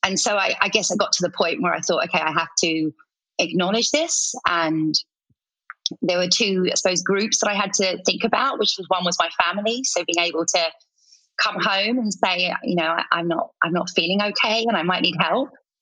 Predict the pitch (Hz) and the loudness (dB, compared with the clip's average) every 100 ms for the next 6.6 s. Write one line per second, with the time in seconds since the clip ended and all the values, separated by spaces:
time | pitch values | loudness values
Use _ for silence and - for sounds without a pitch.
0 | _ _ _ _ 226 208 208 202 196 - | _ _ _ _ 0 2 0 2 0 0
1 | 202 185 180 - 202 180 - 185 180 175 | 0 0 -2 -2 0 0 -2 -2 0 0
2 | 165 160 156 - 170 156 156 156 - - | 0 0 0 0 0 0 0 0 -2 -2
3 | 160 156 156 156 143 156 156 165 185 226 | -2 0 0 0 0 0 0 2 0 -2
4 | - - 180 160 - 180 175 - 180 175 | -2 0 0 0 -2 0 -2 0 0 0
5 | - - 190 - - 165 165 160 151 151 | -2 0 -2 0 0 0 0 0 0 0
6 | 160 - 160 165 156 | 0 -2 -4 -4 -2